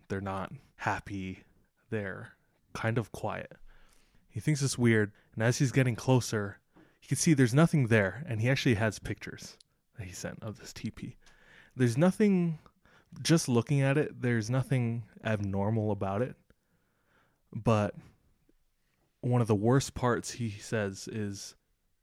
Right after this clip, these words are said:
as I got closer to this tree,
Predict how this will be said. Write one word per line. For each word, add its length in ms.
as 200
I 60
got 220
closer 420
to 160
this 220
tree, 500